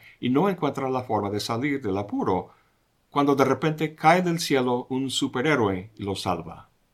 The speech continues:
Eso se llama un deus ex machina, lo cual significa un dios introducido por una máquina. Es que en el teatro griego, cuando un dios aparecía de esta manera,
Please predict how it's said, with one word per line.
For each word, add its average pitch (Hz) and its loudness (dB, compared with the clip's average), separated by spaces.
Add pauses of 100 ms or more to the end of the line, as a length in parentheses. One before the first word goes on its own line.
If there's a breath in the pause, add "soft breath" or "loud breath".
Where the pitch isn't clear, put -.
(720 soft breath)
Eso 185 0
se 170 -2
llama 110 2
un 120 -2 (180)
deus 143 2
ex 110 -6
machina, 135 -6 (460)
lo 110 0
cual 147 4
significa 120 -2 (160 loud breath)
un 120 -2
dios 135 4
introducido 113 -2
por 92 -2
una 92 -4
máquina. 78 -10 (920 soft breath)
Es 139 0
que 147 4
en 131 0
el 131 2
teatro 151 2
griego, 120 2
cuando 92 0
un 95 -4
dios 117 0
aparecía 98 -4
de 92 -2
esta 92 -4
manera, 95 -2